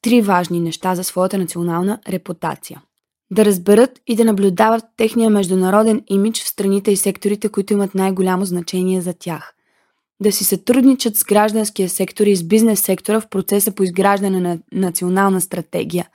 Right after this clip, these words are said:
къде отива страната и как ще се стигне до там. Да могат да гарантират, че страната им поддържа поток от иновативни и привличащи вниманието продукти,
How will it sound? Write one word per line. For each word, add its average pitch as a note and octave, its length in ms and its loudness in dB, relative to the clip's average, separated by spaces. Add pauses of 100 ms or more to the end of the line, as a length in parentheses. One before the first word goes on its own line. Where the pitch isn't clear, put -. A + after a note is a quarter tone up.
(320)
къде G3 240 0
отива A3 280 2
страната G#3+ 600 0
и E3+ 140 -6
как G3+ 260 -4
ще - 180 -10
се F3 120 -10
стигне F3+ 300 -4
до F3+ 120 -6
там. F#3+ 280 -2 (800)
Да A#3+ 120 4
могат A#3+ 320 4
да G#3+ 80 0
гарантират, F#3 720 0
че - 100 -4
страната A3 460 0
им F#3+ 80 -2
поддържа G3 460 -2
поток G3 360 -2
от - 140 -8
иновативни F3+ 720 -2
и G#3 120 -4
привличащи G#3+ 540 0
вниманието G3+ 520 2
продукти, F3+ 640 -4